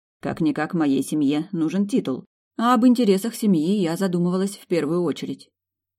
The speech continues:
Тяжело вздохнув, направилась к окну. Пора выяснить, что там происходит. В груди еще теплилась надежда, что все обойдется.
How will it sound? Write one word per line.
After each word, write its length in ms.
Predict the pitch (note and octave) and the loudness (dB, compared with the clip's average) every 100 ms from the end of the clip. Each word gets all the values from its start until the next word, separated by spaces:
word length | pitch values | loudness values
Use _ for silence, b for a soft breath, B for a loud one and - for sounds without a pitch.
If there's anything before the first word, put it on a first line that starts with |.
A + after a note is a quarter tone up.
| _ | _
Тяжело 360 | E3+ D3 C#3+ C#3 | -4 -2 0 -2
вздохнув, 600 | B2+ C#3+ - F3+ G3+ - - | -2 -4 -2 -4 -4 -10 -4
направилась 600 | G3 F#3 D3 C3+ C#3 - | -4 -2 -4 -4 -6 -8
к 60 | |
окну. 380 | C#3+ C3+ C3+ C3 - _ _ _ _ | -10 -4 -4 -4 -10 _ _ _ _
Пора 220 | - C4+ | -6 -2
выяснить, 460 | C4+ C#4+ C3+ C3 - | 0 0 0 -2 -4
что 260 | - - D3 | -14 -8 -6
там 140 | C3+ | -4
происходит. 600 | C3 C3+ C3+ C3 B2 - _ _ _ _ _ _ _ _ | -4 -4 -6 -8 -8 -10 _ _ _ _ _ _ _ _
В 140 | D#3+ | -8
груди 340 | C#3+ D#3+ C#3+ F#3 | -4 -4 0 0
еще 260 | F3 F#3+ | 0 -2
теплилась 560 | F3+ D#3 D3 D3 C#3 C#3+ | -4 -6 -8 -8 -8 -4
надежда, 520 | D3 C3+ F#3 C#3+ C#3 | -4 -2 -4 -6 -10
что 160 | - D3+ | -10 -10
все 180 | - | -6
обойдется. 680 | E3 E3+ F#3 E3+ C#3+ - - | -4 -2 -2 -2 -8 -12 -18